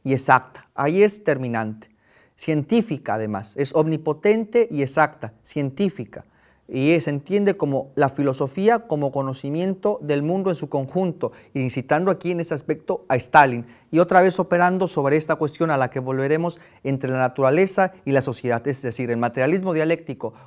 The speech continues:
con sus leyes generales opera en la naturaleza y en la sociedad. Por una parte, la dialéctica de la naturaleza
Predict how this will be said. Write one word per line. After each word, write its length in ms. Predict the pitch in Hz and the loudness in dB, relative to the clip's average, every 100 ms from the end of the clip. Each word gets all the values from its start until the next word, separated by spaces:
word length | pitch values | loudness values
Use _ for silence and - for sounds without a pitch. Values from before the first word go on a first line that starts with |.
| - | -6
con 140 | 135 | -6
sus 200 | 123 120 | -6 -2
leyes 320 | 170 196 165 | 2 2 2
generales 520 | - 127 170 208 208 - - | 0 4 4 4 0 -8 -6
opera 340 | 131 131 143 135 | -2 2 2 2
en 60 | |
la 80 | 127 | 2
naturaleza 800 | 127 131 151 190 233 247 247 247 - | 0 2 2 4 4 2 0 -2 -4
y 60 | |
en 60 | 135 | -2
la 80 | 120 | -2
sociedad. 460 | 117 117 104 104 - _ | -4 -4 -4 -4 -10 _
Por 100 | 135 | -2
una 160 | 151 151 | 2 6
parte, 260 | 135 - | 4 4
la 120 | 120 | 0
dialéctica 480 | 123 139 160 143 143 | 0 0 0 -2 -2
de 60 | 135 | -2
la 60 | |
naturaleza 600 | 143 160 170 196 196 233 | -4 0 0 0 0 -2